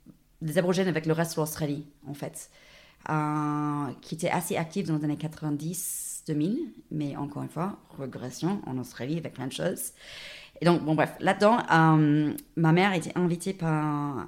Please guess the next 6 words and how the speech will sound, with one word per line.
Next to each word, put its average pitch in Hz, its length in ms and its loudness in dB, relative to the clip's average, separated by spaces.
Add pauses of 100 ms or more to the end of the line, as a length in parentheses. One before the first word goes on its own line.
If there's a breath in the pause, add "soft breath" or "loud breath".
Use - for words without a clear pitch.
(120)
un, 156 400 -4
un 170 160 2
de, 143 1500 -4
des 160 140 -4
chefs 180 340 -6 (400)
féminines 175 440 2